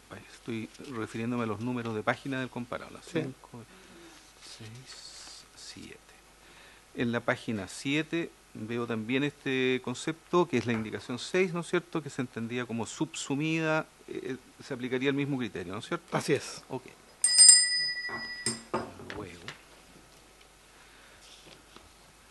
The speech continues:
Speaker 1: yo, la nueve, no
Speaker 2: Hola,
Speaker 1: hay
Speaker 2: Javier, ¿cómo estás?
Speaker 1: problema, en la página diez no hay problema, página once no hay problema. ¿Sí?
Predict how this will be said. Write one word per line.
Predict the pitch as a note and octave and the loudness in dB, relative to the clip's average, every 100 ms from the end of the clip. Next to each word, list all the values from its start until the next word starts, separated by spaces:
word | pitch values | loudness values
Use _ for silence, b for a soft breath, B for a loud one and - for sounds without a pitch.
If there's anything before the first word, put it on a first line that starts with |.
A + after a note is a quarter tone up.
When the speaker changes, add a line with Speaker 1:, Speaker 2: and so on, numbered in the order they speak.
| - - - - F#2+ - - - | -20 -20 -20 -16 -16 -16 -18 -16
Speaker 1:
yo, | - - - - | -14 -14 -14 -12
la | F2 F2+ A2+ | -10 -8 -4
nueve, | D3 C#3+ C#3+ C#3+ - - - - - - - | -4 -2 0 0 -4 -12 -16 -16 -16 -14 -6
no | |
Speaker 2:
Hola, | C#3+ | -2
Speaker 1:
hay | C3+ | 6
Speaker 2:
Javier, | C#3+ C3 | 6 6
¿cómo | A2 A#2 | 2 -2
estás? | B2+ | -2
Speaker 1:
problema, | D3+ C#3+ C#3+ | -2 -4 -6
en | C3 | -4
la | A2 - | -6 -6
página | G#2+ - G2+ F#2 | -10 -10 -10 -8
diez | F#2+ A2 G2+ | -8 -10 -10
no | |
hay | F2 | -12
problema, | - A2 A#2+ C3+ C3 B2+ - | -12 -10 -6 -6 -6 -8 -10
página | G#2 - G2 F#2 F#2 - - | -14 -12 -10 -10 -14 -18 -12
once | A2+ A2 - - A2+ - - F#2+ | -10 -8 -10 -10 -10 -12 -12 -10
no | F#2+ | -8
hay | F#2+ | -10
problema. | - F#2 F#2+ - - - - | -10 -12 -12 -16 -18 -18 -10
¿Sí? | - | -6